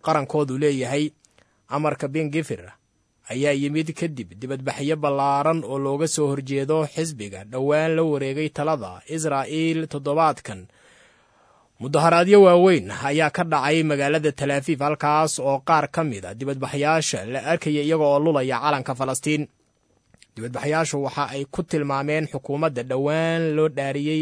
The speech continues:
ee Ra'iisul Wasaare Benjamin Netanyahu in ay tahay markaasi faashiiste, waxayna ku baaqeen in la helo sinaan iyo wada noolaansho u dhexeeya Falastiiniyiinta iyo Israel, sida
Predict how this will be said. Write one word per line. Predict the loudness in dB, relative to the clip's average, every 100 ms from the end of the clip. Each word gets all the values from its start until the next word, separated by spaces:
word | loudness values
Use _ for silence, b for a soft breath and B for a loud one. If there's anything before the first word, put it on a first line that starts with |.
| -4
ee | -6
Ra'iisul | -6 -4 -4
Wasaare | -2 -2 -2
Benjamin | -2 -2 0 -2 -4
Netanyahu | -4 -4 -2 -2 -2 -6
in | -6 -4
ay | -4
tahay | -6 -6 -2 -2 -2 b b b b b b
markaasi | 0 2 -2 -2 -4
faashiiste, | -2 -4 -2 -4 -2 0
waxayna | -2 -2 -4 -2 -4
ku | -4
baaqeen | 0 0 0 0 0 0 -2
in | -4 -4
la | -4
helo | -8 -10 -8
sinaan | -6 -4 -2 0 0 0
iyo | -4 -4 -2
wada | -2 -2
noolaansho | -2 0 0 -2 -2 -2 -2 -4 -6
u | -4
dhexeeya | -4 -6 -10 -12
Falastiiniyiinta | -6 -4 -2 -4 -6 -4 -4 -4 -4
iyo | -2
Israel, | -4 -4 -6 -8
sida | -6 -4 -4